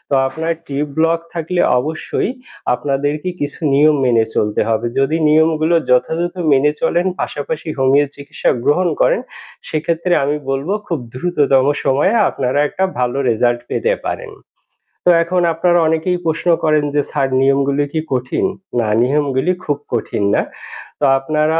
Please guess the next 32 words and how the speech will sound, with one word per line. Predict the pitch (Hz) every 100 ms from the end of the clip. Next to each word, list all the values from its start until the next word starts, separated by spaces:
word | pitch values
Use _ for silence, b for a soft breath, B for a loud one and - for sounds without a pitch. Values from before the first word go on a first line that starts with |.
| 170
আমি | 165 139 156
বললে | 143 131 135 185 190
বুঝতে | 139 135 - 135
পারবেন | 135 120 120 120
যে | 127
নিয়মগুলি | 120 135 143 143 151 180
একেবারেই | 135 127 143 131 135 -
সোজা। | - 120 95 95 87 _ _ _ _ -
যারা | 123 135 147 165
স্বাস্থ্য | - 147 139 - -
ভালো | - 120 123 165
রাখতে | 151 - 151
চান, | 135 123 117
তাদের | 135 127 147 147
প্রত্যেককে | - 180 180 214 214 220
এই | - 156
নিয়মগুলি | 147 135 131 127 131 143
মেনে | 123 120 113
চলা | 135 110 110
উচিত। | 107 - 226 _ B B B B
যেমন | 131 139 139 151 160
আমি | 131 143 147
বলি | 123 123 113 110
যে, | 113
আমার | 113 123 -
চেম্বারে | 139 135 139 147
যারা | 135 127 135
চিকিৎসা | - 147 151 -
সেবা | 143 - 131 131
নিবেন, | 117 110 110 214 B B B -
তারা | 135 143
অবশ্যই | - 123 151 156 - 131